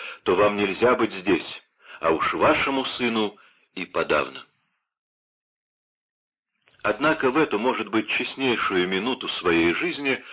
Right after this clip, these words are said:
Марго встретила со стороны Жанны только упорство и недоверие. Жанна заранее решила никаким угрозам не поддаваться.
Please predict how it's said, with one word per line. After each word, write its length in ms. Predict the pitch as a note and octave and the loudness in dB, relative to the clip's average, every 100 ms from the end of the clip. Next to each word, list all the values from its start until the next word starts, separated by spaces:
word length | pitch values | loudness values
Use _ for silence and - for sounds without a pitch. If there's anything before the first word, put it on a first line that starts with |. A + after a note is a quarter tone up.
| - - - | -18 -18 -2
Марго 380 | G2 G#2 C3+ E3+ | 2 2 4 2
встретила 640 | - - B2+ D#3+ D3 C#3 | 0 -2 2 2 0 0
со 140 | C3+ | 0
стороны 440 | B2+ - A2 A#2 C#3+ | -2 2 2 4 0
Жанны 420 | - C3+ C3 B2+ | 2 4 4 0
только 380 | A2+ B2 B2 - | 0 0 0 2
упорство 920 | A2 - - - C3+ D#3 - - B2+ | 2 0 -6 0 2 2 -2 -2 0
и 200 | B2+ G#2 | 0 -2
недоверие. 640 | G#2+ G#2 F#2+ E2+ D#2 C2+ A#1 - _ _ _ - - - | -4 0 0 2 -2 -4 -14 -18 _ _ _ -16 -14 -10
Жанна 520 | - A2 C#3+ C#3+ C#3 | -2 2 2 4 2
заранее 520 | A#2 A#2+ C#3 C#3+ C3+ B2+ | 4 6 6 4 2 0
решила 500 | B2 - C3+ A#2+ F#2+ | 0 2 4 4 4
никаким 500 | G#2+ A2 G2 B2+ A#2 | 2 0 0 -2 -4
угрозам 560 | - F2+ A2 A2+ G#2+ G#2+ | -4 2 2 2 0 -4
не 80 | |
поддаваться. 800 | G2+ G2 F2 F2+ E2+ - - - | -4 -4 0 2 2 -2 -10 -16